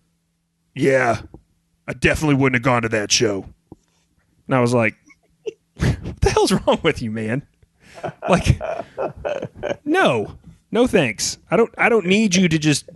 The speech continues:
tell me you're homophobic. Like, I'm good. Um, uh, anyway, uh, on that t-shirt, if you look in the corner of it, I just happened to be like,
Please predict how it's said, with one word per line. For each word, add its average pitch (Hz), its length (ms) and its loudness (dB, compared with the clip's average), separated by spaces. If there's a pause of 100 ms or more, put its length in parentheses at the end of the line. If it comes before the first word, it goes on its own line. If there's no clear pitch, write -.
(180)
tell 165 200 2
me 156 120 -2
you're 131 160 0
homophobic. 113 560 0 (200)
Like, 113 200 -2
I'm 143 160 2
good. 117 240 0 (680)
Um, 160 320 2 (340)
uh, 202 160 4
anyway, 220 360 2 (200)
uh, 175 120 -4
on 233 180 2
that 262 160 2
t-shirt, 220 480 0
if 147 140 -4
you 185 100 4
look 240 300 0
in 269 80 2
the 190 80 -4
corner 285 460 0
of 104 120 -6
it, 151 140 -14
I 175 80 2
just 202 200 0
happened 294 380 4
to 262 60 0
be 220 140 2
like, 175 220 2